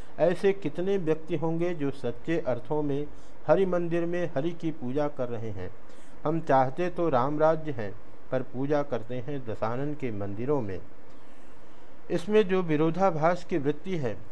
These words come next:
उसे यदि हम समझ सकें, तो वैराग्य रूपी हनुमान जी प्रवृत्ति की लंका को जलाकर हमारा सत्य से साक्षात्कार करा सकते हैं। एक ओर लंका में दशानन का राज्य है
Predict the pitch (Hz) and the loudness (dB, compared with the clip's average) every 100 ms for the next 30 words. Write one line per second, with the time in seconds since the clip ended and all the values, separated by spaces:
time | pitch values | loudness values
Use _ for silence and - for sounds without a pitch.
0 | - 143 135 170 170 151 151 185 160 165 | -2 -2 0 2 4 2 2 0 0 0
1 | - 123 160 165 170 135 107 101 - - | 0 0 0 0 -2 0 -2 -2 -4 -4
2 | - - 131 117 120 123 165 170 170 165 | -2 0 2 4 4 4 4 4 2 2
3 | 156 165 156 131 123 143 160 160 160 165 | 2 0 0 0 0 2 2 0 0 0
4 | 117 117 170 - 190 190 180 160 127 143 | 0 0 0 -2 -2 -2 0 2 2 0
5 | 143 160 160 156 120 113 131 151 147 135 | 2 2 2 -2 0 0 0 0 0 -2
6 | - - - - 143 147 135 127 113 - | -2 -4 -4 -2 0 2 2 2 0 -2
7 | 165 165 156 117 104 110 104 - 135 139 | -2 -2 -2 -2 -2 0 0 -2 -2 -2
8 | - 107 120 113 101 101 - - 101 87 | -2 0 0 0 0 0 -2 -2 -2 -2
9 | 87 90 - - - - - - - - | -4 -4 -4 -4 -4 -4 -4 -4 -4 -4
10 | - - - - 147 170 170 151 151 131 | -4 -4 -4 0 4 4 4 6 6 4
11 | 135 143 147 143 127 117 131 131 131 123 | 2 2 2 0 0 0 0 0 0 0
12 | 107 104 107 113 120 120 127 | 0 2 0 -2 -2 -2 -2